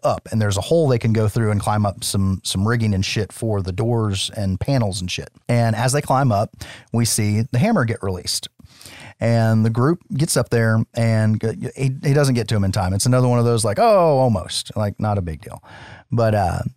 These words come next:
they make it up, and they're almost at the library, and then Arthur is attacked by the jackal, which,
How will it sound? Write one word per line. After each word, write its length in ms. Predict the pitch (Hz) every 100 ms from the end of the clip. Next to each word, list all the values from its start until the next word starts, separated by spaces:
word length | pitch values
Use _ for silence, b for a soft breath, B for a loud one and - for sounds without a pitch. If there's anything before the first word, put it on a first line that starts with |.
| -
they 100 | 120
make 160 | 151
it 60 | 143
up, 180 | 120 -
and 600 | 120 117 117 113 113 107
they're 120 | 104 -
almost 400 | 143 165 151 135
at 80 | 143
the 40 |
library, 520 | 120 135 151 117 113
and 100 | 113
then 80 | 110
Arthur 320 | 101 107 113
is 100 | 110
attacked 380 | 101 - 104 95
by 140 | 101 92
the 80 |
jackal, 460 | 101 160 180 - 71 - _
which, 360 | - 104 -